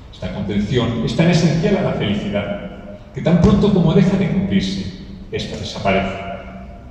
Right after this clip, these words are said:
Sí, fi-, la felicidad que nos ofrece el mundo no es sino una felicidad corta y fugaz,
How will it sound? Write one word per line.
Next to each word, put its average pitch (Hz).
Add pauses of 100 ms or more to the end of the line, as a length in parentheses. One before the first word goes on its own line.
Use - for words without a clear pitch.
(1200)
Sí, - (380)
fi-, -
la -
felicidad -
que -
nos -
ofrece 156
el 120
mundo 113 (560)
no 139
es 139
sino 196
una 190
felicidad 156
corta 113
y 92
fugaz, 104